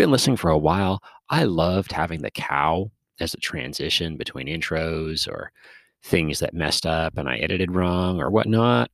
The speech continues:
Um, the cow's gone. I'm kinda sad 'cause that's what I really enjoyed, was having a cow moo in the middle of the episode. So if anyone out there at Anchor's listening, please, please, please, please bring back the cow. The cow is totally worth it.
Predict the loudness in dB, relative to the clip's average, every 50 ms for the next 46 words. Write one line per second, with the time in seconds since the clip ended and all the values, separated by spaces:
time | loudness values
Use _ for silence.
0 | -4 -2 0 0 2 2 0 -2 -2 -2 -4 -4 -2 0 2 4 4 4 2 2
1 | 0 0 0 -2 -6 -8 -12 -18 -20 _ _ _ 0 0 2 2 0 -2 -6 -4
2 | -2 0 0 2 0 0 0 0 0 0 0 0 -2 -6 -8 -6 -6 -2 0 0
3 | 0 0 0 -4 -8 -6 2 4 4 6 6 6 4 6 6 6 6 6 6 4
4 | 4 2 2 2 2 4 4 4 2 2 0 -2 -2 -4 -4 -4 -4 -6 -6 -6
5 | -6 -4 -2 0 2 2 4 4 6 6 6 4 2 -2 _ _ -20 -18 -18 -18
6 | -20 -20 _ _ _ 6 8 8 8 6 6 4 6 6 6 4 4 2 0 0
7 | -2 -2 -6 -8 -8 -8 -8 -10 -8 -4 -2 0 0 2 0 0 -2 -6 _ -20
8 | -20 -20 -20 -20 _ 0 2 2 4 2 2 0 0 0 0 0 -2 -4 -6 -6
9 | -8 -6 -6 -6 -6 -6 -6 -8 -8 -10 -10 -8 -6 -4 -4 -2 -2 -2 -4 -4
10 | -4 -6 -4 -4 -4 -2 -2 -2 -4 -4 -4 -4 -2 -2 -2 -2 -2 -4 -4 -4
11 | -4 -2 -2 -4 -4 -4 -6 -10 -12 -10 -10 -10 -10 -10 -12 -14 -16 -18 -20 _
12 | _ _ _ _ _ _ _ _ -6 -6 -4 -4 -4 -2 -2 -2 0 0 0 0
13 | -2 -4 -8 -16 -20 _ _ -8 -6 -6 -6 -6 -6 -6 -8 -8 -10 -12 -14 -16
14 | -18 -16 -18 -18 -18